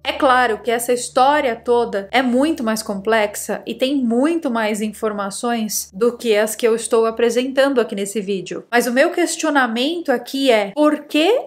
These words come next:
a arqueologia do planeta Terra esconde essas verdades de nós? Qual é o objetivo? O objetivo é muito simples.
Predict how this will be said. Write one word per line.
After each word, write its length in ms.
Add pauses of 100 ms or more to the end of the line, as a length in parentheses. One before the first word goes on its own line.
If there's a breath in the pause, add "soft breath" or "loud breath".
(140)
a 80
arqueologia 920
do 100
planeta 420
Terra 560
esconde 960
essas 420
verdades 720
de 140
nós? 640
Qual 240
é 100
o 80
objetivo? 920
O 80
objetivo 580
é 60
muito 260
simples. 640